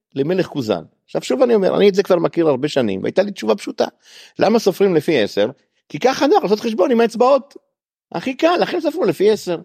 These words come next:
הכי פשוט, מה, איזו הוכחה זאת, מה אתה כזה עושה עניין מזה? אבל, אבל אז אמרתי ככה, קודם כל אפשר לעשות חמש. למה עשר? תעשה חמש. ובכל העולם עשו עשר ולא חמש.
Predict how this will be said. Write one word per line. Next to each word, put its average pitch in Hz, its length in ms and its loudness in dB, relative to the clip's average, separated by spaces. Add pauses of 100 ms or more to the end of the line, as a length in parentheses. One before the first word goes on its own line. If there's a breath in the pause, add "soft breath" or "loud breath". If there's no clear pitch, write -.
(640)
הכי 160 180 -2
פשוט, 220 340 0
מה, 190 320 4
איזו 190 160 2
הוכחה 175 520 4
זאת, 170 220 0
מה 156 160 0
אתה 175 200 -2
כזה 151 360 -2 (320 soft breath)
עושה 113 240 -2
עניין 143 280 2
מזה? 98 260 -2 (720)
אבל, 113 220 2
אבל 135 380 2
אז 196 180 0
אמרתי 190 300 0
ככה, - 240 -4
קודם 208 240 0
כל 233 140 0
אפשר 170 160 0
לעשות 165 200 -2
חמש. 104 400 -4 (640)
למה 139 220 0
עשר? 113 280 -2
תעשה - 280 -6
חמש. 240 500 0 (720)
ובכל 147 460 2
העולם 294 340 2
עשו 220 280 -4
עשר 277 320 -4
ולא 196 160 2
חמש. 117 500 -8